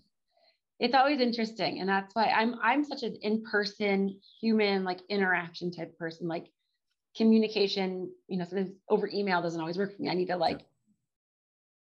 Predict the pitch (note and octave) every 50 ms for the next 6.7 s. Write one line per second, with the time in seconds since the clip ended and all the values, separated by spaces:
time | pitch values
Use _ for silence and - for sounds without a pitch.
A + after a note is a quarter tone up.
0 | _ _ - G3+ G#3 G3+ G3+ G3+ - - - _ _ _ - - A3+ A3+ A3+ -
1 | - G3 F#3+ F3+ - - E3 D3 D3 D#3+ E3 D3+ E3 D#3+ E3 E3 D#3+ - _ _
2 | _ _ _ _ - - G#3+ G3 G#3 G3 F#3+ F3+ E3 D3+ - F#3 F3+ F3+ F3+ F#3+
3 | F#3+ F#3+ F#3+ F#3 F3 E3 D3+ - - C#3+ D3+ D#3 D#3+ D#3+ D#3+ D#3+ - F3+ G#3+ A3
4 | A3 A3 A3 A3+ C#4+ B3+ B3 G#3 F#3 D#3+ D#3+ D#3+ - - G3+ A#3+ A#3+ G#3+ G3+ G3+
5 | G#3 G3 F3+ F3 - - - - - - _ _ _ _ _ _ _ _ _ _
6 | _ _ _ - A3 A3 A3+ A#3 A#3+ A#3 A#3 G#3 G3+